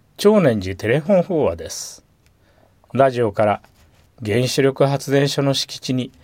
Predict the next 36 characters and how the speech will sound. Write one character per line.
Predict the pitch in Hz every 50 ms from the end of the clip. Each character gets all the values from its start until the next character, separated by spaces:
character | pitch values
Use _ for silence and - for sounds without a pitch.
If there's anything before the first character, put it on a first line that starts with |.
| - - - _ _
核 | - - - 104 - 143
弾 | 143 190 185 190 170
頭 | - - 98 95
が | 90 90 87
あ | 107
る | 110 104
か | 98 104 87
ど | 82 87 82 80
う |
か | 80 - - - - _ _ _ _ _ _
慎 | - - - - 98 110 110
重 | - - 127 127 131
に | 131 131
調 | - - 165 190 202
査 | - 143 113
を | 95 -
し | - -
て | - -
い | 78 80
ま | 80 78 -
す | - - - - - _ _ _ _ _ _ _ _ -
と | - - - _
ニ | - 156 151
ュ | 131
ー |
ス | - - 113
が | 98
流 | 87 90 90 101 104
れ | 92
て | 85 85 80
き | -
ま | - - -
し | - -
た。 | - - - - _ - - - _ _ _ _ - - - _ _
一 | - 107
瞬、 | 101 - - - 120 117 117 113 117